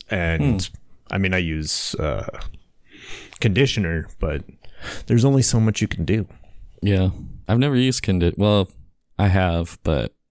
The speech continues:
Speaker 2: uh, very rarely have I ever used conditioner.
Speaker 1: I fucking love conditioner.
Speaker 2: It is nice.
Speaker 1: It also makes my shower routine. How do you shower?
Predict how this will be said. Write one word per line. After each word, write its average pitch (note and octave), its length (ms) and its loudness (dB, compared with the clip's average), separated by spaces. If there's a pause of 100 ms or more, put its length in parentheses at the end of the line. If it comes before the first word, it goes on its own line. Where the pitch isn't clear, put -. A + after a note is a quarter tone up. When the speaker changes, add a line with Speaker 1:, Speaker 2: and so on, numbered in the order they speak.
(340)
Speaker 2:
uh, - 280 2
very F#2+ 420 4
rarely F2+ 380 4
have E2+ 180 2
I E2+ 80 4
ever E2+ 200 2
used D#2+ 280 2
conditioner. - 600 0 (140)
Speaker 1:
I F#2 80 -2
fucking G2 320 0
love C2+ 200 -4
conditioner. - 600 -4 (640)
Speaker 2:
It C#3+ 100 2
is D4+ 200 2
nice. - 600 0 (500)
Speaker 1:
It G2 120 2
also A2+ 260 2
makes A2+ 280 0
my F#2+ 100 0
shower G#2+ 340 -2
routine. F#2 320 2
How G#2 160 0
do B2+ 80 0
you B2 220 4
shower? E2+ 520 0